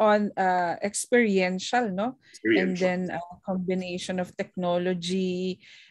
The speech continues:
Speaker 1: and then other resources, no? So you can actually, if you have time to visit, uh, U P L B Museum of Natural History.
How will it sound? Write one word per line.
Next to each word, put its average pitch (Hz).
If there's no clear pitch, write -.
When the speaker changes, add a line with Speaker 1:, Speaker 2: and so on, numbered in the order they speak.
Speaker 1:
and 180
then 175
other 175
resources, 190
no? 208
So 214
you 208
can 208
actually, 226
if 220
you 220
have 196
time 226
to 202
visit, 185
uh, 180
U 190
P -
L 180
B 180
Museum 180
of 180
Natural 170
History. 175